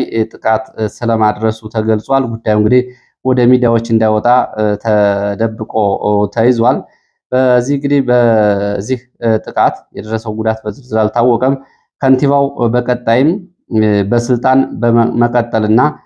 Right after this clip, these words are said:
ከተማውን ኦህዴድ ብልጽግና እንዲጠቀልለው የተለያዩ ሙ-፣ መ-፣ እ፣ ሙከራዎችን እያደረገ፣ እ፣ ይገኛል። እ፣ በዚህ እንግዲህ፣ እ፣ ጉዳዩ የጅጅጋው ብልጽግና ደግሞ ፖለቲካዊና ወታደራዊ አጸፋ እየሰጠ ጉዳዩን እየተከታተለ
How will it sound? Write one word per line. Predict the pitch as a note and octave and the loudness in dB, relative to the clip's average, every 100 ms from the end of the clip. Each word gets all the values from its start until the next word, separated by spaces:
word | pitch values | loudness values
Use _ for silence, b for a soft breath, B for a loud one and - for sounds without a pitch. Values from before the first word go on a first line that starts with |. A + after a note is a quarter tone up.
| B _ - | B _ -6
ከተማውን | C3 D3 C#3+ D3 C3+ | -2 2 2 2 0
ኦህዴድ | C3 B2+ B2 | 0 0 0
ብልጽግና | A#2+ A#2+ A#2+ B2 B2 | 0 -2 -2 2 2
እንዲጠቀልለው | A#2 A#2 A2 A#2 A#2 C3 | 2 -2 -2 -2 0 0
የተለያዩ | C3 B2 A#2 A2 G#2+ A2 G2+ - | 0 0 0 2 2 0 -2 0
ሙ-፣ | A#2 - | 0 2
መ-፣ | A2+ A2+ - _ | 0 -2 -8 _
እ፣ | G#2+ G2+ | -2 2
ሙከራዎችን | G#2+ A2+ B2+ A2 A2 - A2+ | 2 0 0 0 0 0 0
እያደረገ፣ | G#2+ G#2+ G#2 G#2+ G#2+ G#2 - | 2 0 0 -2 0 0 0
እ፣ | G#2+ G#2+ | 0 2
ይገኛል። | G#2 B2 B2 A#2+ A2+ D3 A3+ B B B _ - | 2 2 2 4 4 2 -2 B B B _ -4
እ፣ | A#2 A2 | 0 2
በዚህ | B2+ C3 | 0 2
እንግዲህ፣ | C3+ C3 B2+ B2+ | 2 2 4 2
እ፣ | A#2 A2+ G#2 | 2 2 2
ጉዳዩ | A#2+ A#2 A#2 A#2+ D#3+ - G#2 | 0 0 2 2 0 -4 -4
የጅጅጋው | A2+ A2+ A#2 A#2 A2+ | -2 -2 -4 -2 0
ብልጽግና | A2+ G#2+ A2 G#2+ | -2 -4 -2 0
ደግሞ | G#2+ G#2+ B2+ C3+ | 2 2 2 0
ፖለቲካዊና | - A2+ A2+ A#2 A2 | 0 -2 -2 -2 0
ወታደራዊ | G#2+ - A2 A2 G#2+ | 0 -2 -4 -2 -2
አጸፋ | G#2 A2 B2 C3 C3 B B _ A#2 | -2 -2 0 0 -2 B B _ -4
እየሰጠ | A#2 B2 A#2+ B2 A#2+ C3 C3 | 0 0 0 -4 -2 -2 0
ጉዳዩን | A#2 A#2+ A#2+ A#2+ | 0 0 2 4
እየተከታተለ | A#2 A2+ A2+ A#2+ A2+ A2 - | 4 2 -2 -4 -4 -4 -2